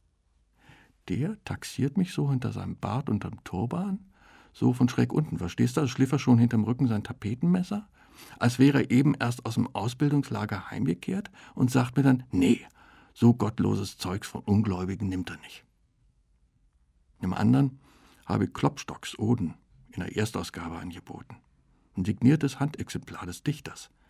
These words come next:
mit seinen eigenen Korrekturen, da staunst du, wa? Der Trödler wirft einen Blick auf das kleine Oktavbändchen und sagt, nee, ist ja schon alt, dit kauft keiner mehr.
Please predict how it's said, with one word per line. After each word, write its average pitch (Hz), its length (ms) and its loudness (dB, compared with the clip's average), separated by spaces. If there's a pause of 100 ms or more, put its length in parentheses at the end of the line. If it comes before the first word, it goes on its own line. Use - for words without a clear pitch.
(180)
mit - 100 -10
seinen 101 240 -2
eigenen 135 320 0
Korrekturen, 123 460 -2
da 90 120 -12
staunst 117 400 -4
du, 95 80 -10
wa? 123 200 -2 (1160)
Der 87 140 -6
Trödler 151 480 -2 (680)
wirft 107 280 2
einen 95 240 2
Blick 151 280 -4
auf 139 120 -2
das - 120 -2
kleine 143 320 0
Oktavbändchen 135 760 0
und 123 120 2
sagt, 123 240 -2 (120)
nee, 90 280 -2 (460)
ist 92 140 -8
ja 92 80 -2
schon 92 200 -6
alt, 95 360 -4 (420)
dit - 160 -4
kauft 101 240 -2
keiner 82 280 -10
mehr. 87 260 -12